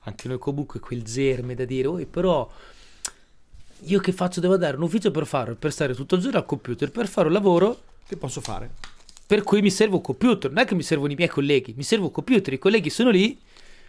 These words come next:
Speaker 1: perché siamo nello stesso ufficio, ma il lavoro non lo faccio coi colleghi, lo faccio col computer,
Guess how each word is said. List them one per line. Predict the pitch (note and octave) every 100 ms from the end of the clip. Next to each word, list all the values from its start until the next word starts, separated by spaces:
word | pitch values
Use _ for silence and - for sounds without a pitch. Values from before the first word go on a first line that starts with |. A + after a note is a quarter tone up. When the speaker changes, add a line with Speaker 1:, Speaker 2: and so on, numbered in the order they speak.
| - -
Speaker 1:
perché | - G#3 F3+ G#3
siamo | - D3
nello | D3+
stesso | D3 C#3 C#3+
ufficio, | - A3+ -
ma | C3 -
il | C#3+
lavoro | D#3+ G#3+
non | D#3
lo | C#3+
faccio | - G#3 - -
coi | - D3
colleghi, | - D3+ D3+ B2+ A2 -
lo | E3
faccio | D#3+ C3 -
col | F3+ C3+
computer, | - C3 - F#3 -